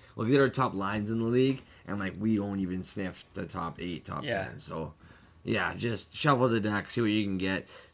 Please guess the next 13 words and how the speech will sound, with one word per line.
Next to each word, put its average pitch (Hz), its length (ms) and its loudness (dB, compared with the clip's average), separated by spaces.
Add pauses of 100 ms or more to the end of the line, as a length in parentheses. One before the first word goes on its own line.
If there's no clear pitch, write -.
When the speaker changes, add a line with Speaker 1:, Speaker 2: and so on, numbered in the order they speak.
Speaker 1:
and, 104 380 4
and 117 340 2 (300)
have 170 180 8
more 240 140 6
trust 143 340 6
in 147 60 4
your 135 100 4
development 101 580 0
too. 92 260 -2
Probably 139 240 2
the 135 100 4
biggest 113 320 2
one. 113 320 2